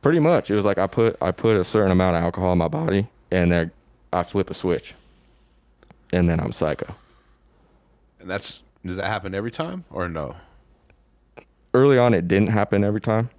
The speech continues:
Speaker 2: Uh-huh.
Speaker 1: but then it got to a point where it did happen every time, and I tried to, like, maintain it and kinda check myself, ask myself, "Am I gonna go to that level?" And then,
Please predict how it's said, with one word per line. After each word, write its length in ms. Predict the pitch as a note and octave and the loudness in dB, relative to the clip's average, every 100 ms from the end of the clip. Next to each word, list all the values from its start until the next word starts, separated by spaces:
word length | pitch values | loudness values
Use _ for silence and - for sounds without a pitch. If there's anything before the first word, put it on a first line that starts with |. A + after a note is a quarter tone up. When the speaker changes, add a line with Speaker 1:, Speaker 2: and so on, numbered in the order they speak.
| - | -16
Speaker 2:
Uh-huh. 200 | D#2 E2 - | -12 -10 -4
Speaker 1:
but 100 | F2 | 0
then 120 | F2+ | 2
it 20 | E2+ | 2
got 220 | F2 D#2 | 0 -2
to 60 | |
a 20 | F#2+ | -6
point 280 | - E2+ | -4 -2
where 120 | - D2+ | 0 -2
it 100 | - | 0
did 180 | E2+ F2+ | 0 0
happen 280 | E2+ F2 | 0 0
every 140 | F2 F2+ | 0 0
time, 320 | G2 F#2 G2 - | 0 0 -2 -2
and 80 | E2+ | -2
I 80 | |
tried 340 | D#2+ - E2+ E2 | -2 -2 0 -2
to, 420 | - E2+ E2 D#2+ D#2+ - | -2 0 0 -2 -4 -8
like, 340 | E2 D#2 D2+ - _ - _ _ _ _ | -4 -4 -4 -12 _ -20 _ _ _ _
maintain 480 | - F2+ F2 G2 G#2 | 0 2 2 2 2
it 140 | A2+ - - - _ _ _ | 0 -4 -12 -20 _ _ _
and 160 | D#2+ F2 | -2 0
kinda 360 | G2 F2+ E2+ | 0 0 0
check 320 | D#2+ - G2 - | -2 0 -2 0
myself, 580 | G2 G2 G2+ G2+ - - - _ _ _ | -2 0 0 0 -2 -12 -20 _ _ _
ask 240 | F2 E2 | -4 -2
myself, 500 | F2+ D#2+ - E2 D#2+ - - - - | -2 -2 -2 -2 -4 -12 -20 -18 -4
"Am 120 | F2 | 0
I 100 | E2 | 0
gonna 240 | E2 E2+ E2+ | 0 0 0
go 300 | E2+ F2 E2+ | 0 0 -2
to 160 | - F2 | -4 -2
that 180 | D#2+ | -2
level?" 360 | E2+ E2+ F2+ F#2 - _ _ - _ _ _ _ - | -2 -2 -2 -2 -6 _ _ -20 _ _ _ _ -6
And 160 | E2 | -2
then, 300 | D#2+ D#2 - | 0 -2 -4